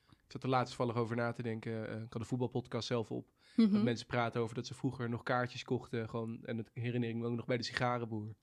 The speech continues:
Speaker 2: Ja.
Speaker 1: En tegenwoordig
Speaker 2: Hm.
Speaker 1: doe je dat allemaal online en
Speaker 2: Ja.
Speaker 1: dat hoef je dan meestal niet meer te bezorgen, maar het is steeds belangrijker
Speaker 2: Ja.
Speaker 1: dat die switch die gemaakt wordt, dat je ook gewoon de postcodes, ja, die zijn gewoon cruciaal erin.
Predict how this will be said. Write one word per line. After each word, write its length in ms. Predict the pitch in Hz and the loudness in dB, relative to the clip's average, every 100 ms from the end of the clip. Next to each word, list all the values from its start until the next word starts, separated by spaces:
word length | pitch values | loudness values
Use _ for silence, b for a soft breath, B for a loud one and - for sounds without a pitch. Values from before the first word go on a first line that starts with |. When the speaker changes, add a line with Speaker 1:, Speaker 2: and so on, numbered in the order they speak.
| - | 2
Speaker 2:
Ja. 240 | 254 254 B B | 4 4 B B
Speaker 1:
En 120 | - 117 | -8 0
tegenwoordig 420 | 127 214 123 113 | 6 6 6 4
Speaker 2:
Hm. 60 | |
Speaker 1:
doe 80 | 127 | 2
je 60 | 117 | 2
dat 100 | 113 | 2
allemaal 200 | 117 113 | 0 0
online 500 | 113 117 127 139 139 | 0 2 2 0 0
en 80 | 240 | 2
Speaker 2:
Ja. 160 | 208 117 | 2 2
Speaker 1:
dat 180 | 117 120 | -4 -2
hoef 140 | 127 | -2
je 60 | 127 | 0
dan 100 | 117 | 0
meestal 260 | 117 113 117 | 0 -2 -2
niet 80 | |
meer 120 | 113 107 | -4 -4
te 60 | |
bezorgen, 480 | 110 117 139 139 113 | -4 0 0 -2 -6
maar 220 | 107 107 _ _ _ | -6 -8 _ _ _
het 100 | - | -10
is 60 | 120 | 0
steeds 280 | 151 139 | 4 4
belangrijker 600 | 131 127 156 143 120 165 | 4 2 4 4 2 4
Speaker 2:
Ja. 60 | 240 | 4
Speaker 1:
dat 240 | 120 - _ | 2 -2 _
die 120 | 120 | -6
switch 320 | - 165 165 | 0 0 0
die 120 | - 113 | -6 -6
gemaakt 380 | 120 113 107 | -4 -4 -6
wordt, 180 | - 113 | -8 -8
dat 140 | 120 - | -8 -6
je 120 | 127 | -4
ook 160 | 117 | -4
gewoon 220 | - 117 117 | -2 -4 -2
de 80 | |
postcodes, 760 | 110 143 - 127 117 117 113 - _ _ _ | -4 -6 -2 2 2 2 -4 -12 _ _ _
ja, 140 | - 110 | -6 -6
die 100 | 107 | -2
zijn 120 | 113 | -2
gewoon 160 | 113 - | -2 -2
cruciaal 420 | 120 127 131 117 | -2 2 2 2
erin. 280 | 107 107 | -2 -6